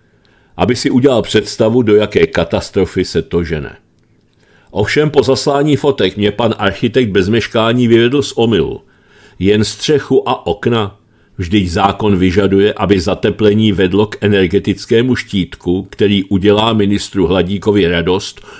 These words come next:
u vykazování výsledků zelené ideologie v Bruselu. Takže nestačí nová krytina, ale i zateplení střechy. Dobrá, dá se to chápat.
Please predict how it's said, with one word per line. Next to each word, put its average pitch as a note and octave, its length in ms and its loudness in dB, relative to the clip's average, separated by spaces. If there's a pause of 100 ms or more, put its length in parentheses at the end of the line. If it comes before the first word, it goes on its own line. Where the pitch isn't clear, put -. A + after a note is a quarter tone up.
(160)
u C3 160 4
vykazování G#2+ 880 0
výsledků G2 720 -2
zelené G2 500 2
ideologie F#2 800 2
v F#2+ 60 0
Bruselu. F#2+ 560 -4 (580)
Takže G2 300 0
nestačí C3+ 480 -2
nová A2 280 0
krytina, F2 520 0
ale F#2 340 -2
i G2+ 220 -2
zateplení G#2 720 0
střechy. - 560 -8 (580)
Dobrá, F2+ 680 -2 (220)
dá A2+ 220 -2
se F#3+ 160 0
to G#3+ 120 -4
chápat. - 540 -6